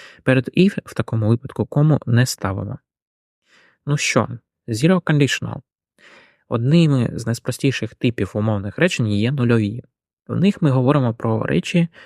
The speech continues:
які відбуваються постійно або є загальновідомими. Це закони фізики, природи, факти, аксіоми, а також коли даємо рекомендації та поради.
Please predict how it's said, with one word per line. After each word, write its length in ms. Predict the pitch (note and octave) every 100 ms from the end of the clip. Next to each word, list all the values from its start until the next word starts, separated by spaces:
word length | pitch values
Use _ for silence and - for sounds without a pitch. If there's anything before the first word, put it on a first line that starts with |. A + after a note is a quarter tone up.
| - -
які 220 | A#2 D3
відбуваються 540 | C3+ G#2+ A#2 B2+ - -
постійно 640 | A#2 - - G#2+ G2+ D#3 - _ _
або 420 | A2 C3 D3+ C#3
є 320 | A#2 A#2 D3+ -
загальновідомими. 920 | A2+ A2+ B2+ B2+ A#2+ G#2 G2 G2+ C#3+ - _ _ - - _
Це 160 | - D#3+
закони 340 | D#3+ C#3+ A#2
фізики, 760 | - D3 D3+ C#3+ - C3+ C3
природи, 640 | C3 - G#2+ G#2+ A#2 A2+ G#2+
факти, 520 | - A2+ A#2+ - G#2+
аксіоми, 720 | - - G#2+ A2+ A#2 G#2+ A2+ - - - - _
а 100 | B2+
також 260 | D#3+ D#3+ -
коли 280 | C#3 C#3
даємо 340 | A#2 A2 B2+ A#2
рекомендації 680 | G#2+ A2+ G#2+ G#2+ A2 - -
та 120 | A#2
поради. 460 | - A2 A2 -